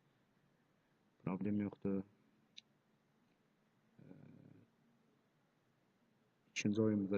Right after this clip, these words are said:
keçək. İkinci missiyasına keçək. Adamım budur. Victory. Aha. <laughs> Çox asan oldu. Çox. Çox.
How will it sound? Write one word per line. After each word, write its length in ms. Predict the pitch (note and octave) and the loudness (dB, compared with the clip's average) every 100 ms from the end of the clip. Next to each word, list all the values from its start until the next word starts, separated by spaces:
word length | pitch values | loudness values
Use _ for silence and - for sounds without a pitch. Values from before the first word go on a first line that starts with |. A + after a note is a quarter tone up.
| - | -2
keçək. 500 | - G#2 G#2 G#2+ G#2+ - - | -2 0 4 2 0 -8 -10
İkinci 380 | - G2 F#2 G2 | -4 -2 0 -2
missiyasına 440 | F#2 - F2 F#2 - | -4 -8 -6 -8 -8
keçək. 500 | - G2+ G2+ G#2+ - _ _ _ _ _ _ _ _ - G2+ | -8 -4 -2 -2 -4 _ _ _ _ _ _ _ _ -14 -10
Adamım 520 | G2 G2 G#2 A2+ G#2+ G2 | -6 -2 2 4 4 4
budur. 320 | A2 F#2+ E2 - _ _ _ _ _ _ _ _ _ _ _ _ _ _ _ _ _ _ - | 2 2 -2 -8 _ _ _ _ _ _ _ _ _ _ _ _ _ _ _ _ _ _ 0
Victory. 440 | G#2 - B2+ D3 E3 - - _ _ _ _ _ _ | 2 10 12 12 8 2 -12 _ _ _ _ _ _
Aha. 180 | - B2+ A2+ - _ - | 6 6 4 -8 _ -4
<laughs> 100 | C3+ - _ _ - - - - _ _ _ _ _ _ _ - - | -4 -6 _ _ -16 -14 -14 -20 _ _ _ _ _ _ _ -10 -4
Çox 180 | A#2+ A2 | -2 0
asan 200 | G2+ G2 | 0 0
oldu. 360 | F#2+ F2+ F2+ - _ | 0 -2 -6 -8 _
Çox. 240 | G#2+ G2+ G2+ - _ _ _ _ _ _ _ _ - - | 2 4 0 -6 _ _ _ _ _ _ _ _ -14 -4
Çox. 280 | F#2+ F#2+ | -2 -2